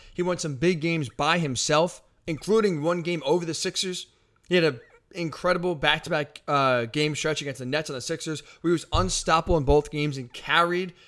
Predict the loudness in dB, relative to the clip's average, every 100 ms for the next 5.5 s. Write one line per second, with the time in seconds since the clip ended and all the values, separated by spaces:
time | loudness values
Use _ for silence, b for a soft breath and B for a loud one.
0 | b -4 -2 0 -2 -4 -10 -6 -4 -2
1 | -4 0 0 0 2 2 2 0 -2 0
2 | -2 -2 -2 -2 -4 _ _ _ _ _
3 | _ _ _ _ _ _ _ -16 4 6
4 | 6 2 -2 -2 -4 -6 -6 -8 -14 -6
5 | 0 0 2 0 -4